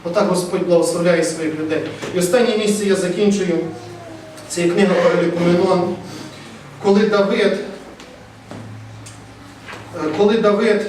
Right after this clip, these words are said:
е, вже закінчував своє царство, він поставив на царство сина свого Соломона.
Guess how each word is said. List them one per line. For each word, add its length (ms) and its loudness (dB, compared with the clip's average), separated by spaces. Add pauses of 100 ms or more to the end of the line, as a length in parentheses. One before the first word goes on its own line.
(380)
е, 260 2 (840)
вже 380 2 (400)
закінчував 600 2
своє 320 0
царство, 580 0
він 100 -2
поставив 520 0
на 100 2
царство 560 0 (160)
сина 380 2
свого 340 -2
Соломона. 680 2